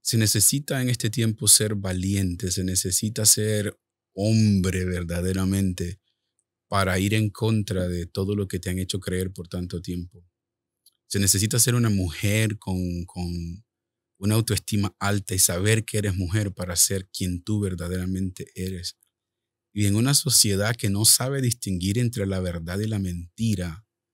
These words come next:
cuando la verdad se manifiesta, la atacan. Todo lo que no entendemos lo atacamos. Todo. ¿No? La, la, la, a Jesús no lo entendían.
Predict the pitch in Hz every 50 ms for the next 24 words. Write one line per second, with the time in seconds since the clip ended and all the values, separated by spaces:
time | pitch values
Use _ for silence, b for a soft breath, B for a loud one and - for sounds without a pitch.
0 | _ _ _ _ _ 98 101 95 95 95 95 90 90 90 82 85 85 95 101 -
1 | - 139 123 110 101 92 85 - - - 98 107 120 117 - _ - 90 87 85
2 | 87 - _ _ _ _ _ _ _ _ _ _ _ _ _ _ - 98 90 90
3 | 87 113 117 113 - 87 82 80 90 98 - _ _ _ _ _ _ _ _ _
4 | _ _ _ _ _ _ _ _ - 170 220 220 175 139 117 - 107 101 101 107
5 | 120 127 120 - 107 95 95 95 127 180 190 165 135 104 90 - - 87 - -
6 | 180 131 107 113 - - _ _ _ _ _ _ _ _ _ _ _ _ _ _
7 | _ _ _ _ _ _ 190 202 143 104 101 _ _ _ _ _ _ _ _ _
8 | _ _ _ _ _ _ _ _ _ _ _ _ _ _ 95 101 123 147 147 98
9 | 90 90 90 90 87 90 90 90 87 92 - - 95 85 85 87 85 - - 135
10 | 135 120 117 107 104 101 98 95 95 - 92 90 90 98 131 143 117 107 117 143
11 | 147